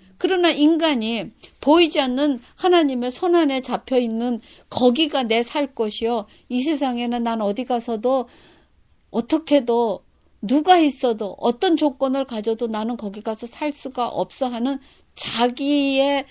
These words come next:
그 수준, 자기를 안 되는 거는 세상에서 어떻게 살아야 되는지에 방법이 없고, 어떻게 살아야지의 꿈이 없고,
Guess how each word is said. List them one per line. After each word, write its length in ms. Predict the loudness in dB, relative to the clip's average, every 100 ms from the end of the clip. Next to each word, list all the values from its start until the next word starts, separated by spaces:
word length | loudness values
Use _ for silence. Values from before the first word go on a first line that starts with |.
| -14 -14
그 140 | -8 -8
수준, 580 | -6 -8 -6 -8 -8 -16 -20 -20 -20 _
자기를 580 | -10 -4 -2 0 0 0
안 260 | -2 -6 0
되는 300 | 0 0 -4
거는 360 | -6 -4 -4 -6 -14 _
세상에서 640 | -4 0 4 4 4 0
어떻게 380 | 2 0 0 -2
살아야 460 | 0 0 0 0
되는지에 800 | -2 -4 -4 -6 -4 0 2 2 -2 -20 -20 _ -8
방법이 540 | -2 2 2 2 0
없고, 520 | -2 -4 -6 -6 -6 _ _
어떻게 480 | -2 0 -2 -2 -2
살아야지의 840 | -4 -2 0 0 0 -2 -4 -4
꿈이 340 | -4 -2 2 2
없고, 540 | 0 -4 -6 -4 -4